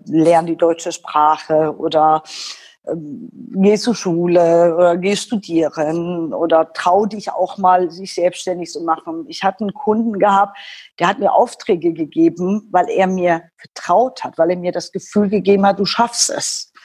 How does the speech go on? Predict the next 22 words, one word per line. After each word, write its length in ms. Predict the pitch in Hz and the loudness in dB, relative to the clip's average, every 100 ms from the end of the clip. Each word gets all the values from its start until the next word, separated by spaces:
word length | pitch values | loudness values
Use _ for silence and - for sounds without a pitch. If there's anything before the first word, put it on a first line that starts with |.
| - - - _ _ | -20 -20 -20 _ _
Und 140 | 185 | -2
ich 180 | 185 - | 0 0
hatte 180 | - 226 | 0 -2
solche 240 | 160 - | -2 -4
Menschen, 400 | 147 147 - 156 | -6 -8 -6 -6
Gott 160 | 143 - | -6 -4
sei 140 | 165 | -2
Dank, 180 | - - | -2 -6
in 140 | 151 | -2
meinem 220 | 143 135 123 | 0 0 -2
Leben. 340 | 139 139 139 | -4 -2 -2
Sonst 200 | 160 147 | 0 2
wäre 140 | 175 | 2
ich 80 | 180 | 2
wahrscheinlich 380 | 170 151 160 151 | 0 0 0 0
heute 200 | 165 165 | -2 0
nicht 380 | 165 - - - _ _ _ _ - | 0 -2 -8 -18 _ _ _ _ -10
da, 400 | 160 147 151 170 | -2 0 2 0
wo 100 | - | -4
ich 180 | - - | -2 0
heute 320 | 160 - 120 | 0 0 -2
stehe. 380 | - 165 139 | 2 2 2